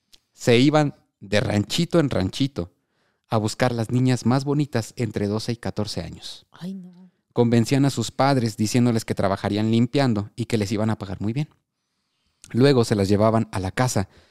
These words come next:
Speaker 1: donde las tenían. Carmen y Delfín, siendo las mayores, dijeron, "Güey, ¿qué mejor negocio podemos poner aprovechando el dinero de la herencia? Que, pues, este, que, que podría ser, no, pues,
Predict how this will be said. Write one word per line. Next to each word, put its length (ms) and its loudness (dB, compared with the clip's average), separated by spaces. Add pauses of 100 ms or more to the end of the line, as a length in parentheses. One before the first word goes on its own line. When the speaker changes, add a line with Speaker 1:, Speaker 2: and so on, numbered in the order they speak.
(260)
Speaker 1:
donde 240 4
las 160 2
tenían. 440 2 (1500)
Carmen 380 4
y 80 4
Delfín, 460 2
siendo 200 2
las 140 0
mayores, 320 0
dijeron, 320 -2
"Güey, 200 0
¿qué 180 -4
mejor 300 -2
negocio 400 -2
podemos 340 0
poner 420 0
aprovechando 580 -4
el 80 -2
dinero 280 0
de 80 -2
la 80 -2
herencia? 460 0 (520)
Que, 500 2 (160)
pues, 280 0
este, 680 -6 (480)
que, 300 -4 (180)
que 160 -6
podría 320 0
ser, 160 2
no, 120 0
pues, 220 -18